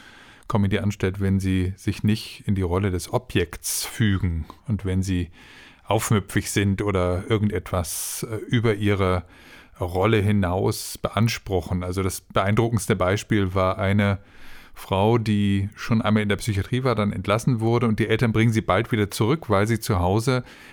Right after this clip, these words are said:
mit den Türen knallt und weil sie von den Eltern das gleiche Geld fordert, das ihre Brüder zum Studium bekommen haben. Das war Wahnsinn in der damaligen Zeit. Also diese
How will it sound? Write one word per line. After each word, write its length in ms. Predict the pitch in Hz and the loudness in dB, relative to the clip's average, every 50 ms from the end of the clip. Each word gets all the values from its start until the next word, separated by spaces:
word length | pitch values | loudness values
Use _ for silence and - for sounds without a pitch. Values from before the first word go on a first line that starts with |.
| - - | -8 -4
mit 180 | - 117 - | -2 -2 0
den 140 | - 107 90 | 0 0 -2
Türen 400 | - - - 131 139 151 151 147 | -2 -2 -2 0 0 0 0 -2
knallt 540 | - - 123 110 98 101 117 139 147 - - - - | -2 -2 0 0 2 2 0 0 -2 -4 -6 -2 -2
und 200 | 139 143 - - | 0 0 2 2
weil 140 | 110 104 | 2 4
sie 80 | 104 107 | 4 2
von 160 | 101 - - | 0 0 0
den 160 | 101 95 98 | 2 2 0
Eltern 600 | 98 - - 92 113 - - 135 131 127 127 120 | 0 0 0 0 2 2 0 0 0 0 0 0
das 340 | - 95 92 - - - - | 0 -2 -2 -2 -4 -6 -4
gleiche 380 | - 90 82 92 127 - - 117 | -4 -2 0 0 0 0 -2 -2
Geld 280 | 107 107 98 113 135 | 0 2 2 2 0
fordert, 480 | - - - 98 98 110 123 123 120 - | -2 -2 -2 0 0 2 0 0 -2 -2
das 140 | 113 101 - | -4 -4 -2
ihre 180 | 110 110 92 | -2 -2 -2
Brüder 380 | 85 - - 104 110 110 120 113 | -2 -2 0 0 0 0 0 -2
zum 160 | - - 113 | -2 -2 -4
Studium 420 | 98 - - 127 120 113 92 82 82 | -4 -2 0 2 2 2 2 0 0
bekommen 400 | 90 85 - 95 87 80 78 85 | -4 -4 -4 -6 -6 -4 -4 -6
haben. 260 | 90 85 82 90 90 | -6 -6 -6 -4 -2
Das 340 | - 101 104 - - - - | -2 -2 -2 -4 -6 -10 -8
war 460 | 101 90 87 85 85 87 104 113 117 - _ _ - | -6 -4 -4 -2 -2 -2 -2 -2 -4 -8 _ _ -10
Wahnsinn 800 | - 85 85 92 90 90 98 110 113 101 95 90 85 85 82 | -8 -4 -2 0 2 2 2 2 2 0 -2 -4 -6 -6 -6
in 100 | 87 87 | -6 -6
der 120 | 87 90 85 | -6 -6 -6
damaligen 500 | 80 87 82 82 85 82 85 82 - 85 | -6 -6 -6 -6 -6 -6 -8 -8 -12 -12
Zeit. 320 | - - - 87 87 - | -14 -12 -12 -10 -8 -4
Also 140 | 104 101 107 | -2 -2 -2
diese 420 | 98 - 120 120 117 120 117 110 | -2 -2 -2 0 2 2 2 0